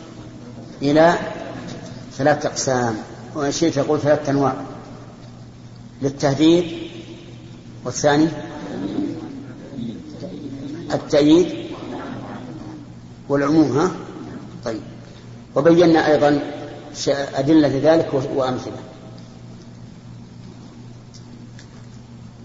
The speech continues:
وبينا أيضًا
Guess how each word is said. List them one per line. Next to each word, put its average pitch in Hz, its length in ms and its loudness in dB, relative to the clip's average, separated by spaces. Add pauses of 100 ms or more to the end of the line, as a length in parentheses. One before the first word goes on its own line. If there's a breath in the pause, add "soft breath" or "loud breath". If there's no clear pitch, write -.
(1120)
وبينا 139 840 6
أيضًا 143 380 6